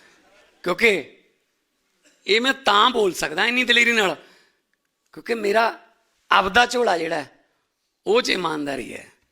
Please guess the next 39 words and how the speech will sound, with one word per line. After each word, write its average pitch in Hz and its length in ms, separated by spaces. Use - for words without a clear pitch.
ਜੇ 156 180
ਥੋੜ੍ਹੀ 226 380
ਵੀ 294 120
ਉਹ 226 280
ਬੇਈਮਾਨੀ 185 460
ਹੋ 165 140
ਗਈ, 160 220
ਥੋੜ੍ਹਾ 262 240
ਬਹੁਤ 233 260
ਵੀ 220 100
ਕੋਈ 196 380
ਮੇਰੇ 180 180
'ਤੇ 180 420
ਪੈਸੇ 180 320
ਪੂਸੇ 175 300
ਖਾਣ 180 300
ਦਾ 175 100
ਜਾਂ 185 120
ਕੋਈ 185 120
ਹੋਰ 175 340
ਗਰੁੱਪਿਜ਼ਮ 180 560
ਦਾ 180 120
ਜਾਂ 175 100
ਕੋਈ, 175 220
ਅਹ, - 640
ਉਹਦਾ 190 220
ਲੱਗ 165 220
ਗਿਆ 170 160
ਆਰੋਪ, 135 480
ਫਿਰ 156 120
ਮੈਂ 151 160
ਨਹੀਂ 135 100
ਬੋਲ 180 140
ਸਕਦਾ, 139 280
ਫਿਰ 127 100
ਮੈਂ 139 100
ਕਾਣਾ 143 240
ਹੋ 156 100
ਜਾਊਂਗਾ। 151 300